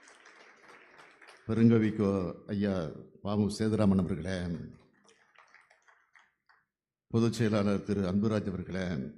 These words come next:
திராவிடர் கழகத்தினுடைய நிர்வாகிகளே, உள்ளாட்சி அமைப்பினுடைய பிரதிநிதிகளே, பத்திரிகை மற்றும் ஊடகத்துறையை சார்ந்திருக்கக்கூடிய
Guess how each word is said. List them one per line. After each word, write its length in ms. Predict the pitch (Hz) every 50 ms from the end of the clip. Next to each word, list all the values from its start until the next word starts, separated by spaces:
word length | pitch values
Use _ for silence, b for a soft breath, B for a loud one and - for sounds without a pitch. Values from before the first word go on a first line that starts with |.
| - _ _ _ - _ _ _ - - - - _ _ - - - - _ - - - _ - - - - _ _ - - - _ _ - - _ _ _ - - _ _ _ - - - - _ - - _ _ _ -
திராவிடர் 420 | - 104 101 110 113 120 120 113 113
கழகத்தினுடைய 680 | 120 113 107 107 104 101 98 98 101 104 101 95 95
நிர்வாகிகளே, 1000 | 87 95 98 104 101 101 101 101 90 92 90 92 92 98 95 92 87 78 - - - - - _ _ _ _ _ _ _ _ _ _ _ _ _ _ _ _ _ _ _ _ _ _ _ _ _ _ _ _ _ _ _ _ _ _ -
உள்ளாட்சி 400 | 95 104 113 117 120 117 113 117
அமைப்பினுடைய 440 | 110 95 107 107 - 113 110 98 104
பிரதிநிதிகளே, 680 | 101 101 95 101 101 101 98 95 95 95 92 90 92 98
பத்திரிகை 540 | 95 - - 101 101 - 101 104 101 104 101
மற்றும் 340 | 98 101 95 - 104 85 92
ஊடகத்துறையை 380 | 101 98 98 98 - 87 92 -
சார்ந்திருக்கக்கூடிய 960 | - 92 90 90 87 87 - 92 - 85 80 90 92 87 85 85 76 - -